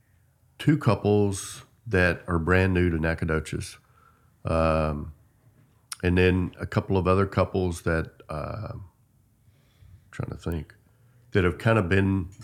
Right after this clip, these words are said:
let me see, connected in and out.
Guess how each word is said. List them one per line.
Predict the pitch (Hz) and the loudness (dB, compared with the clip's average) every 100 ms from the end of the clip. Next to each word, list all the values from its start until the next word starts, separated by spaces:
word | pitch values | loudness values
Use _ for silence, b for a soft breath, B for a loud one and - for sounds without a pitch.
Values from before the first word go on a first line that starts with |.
| - - - - - | -20 -20 -20 -20 -18
let | - | -16
me | 87 | -16
see, | - - _ _ _ _ _ _ _ _ _ _ | -14 -18 _ _ _ _ _ _ _ _ _ _
connected | 117 117 117 - 110 110 | 2 2 4 4 4 2
in | 110 101 | 2 4
and | 98 | 4
out. | 90 95 98 - | 2 2 0 -6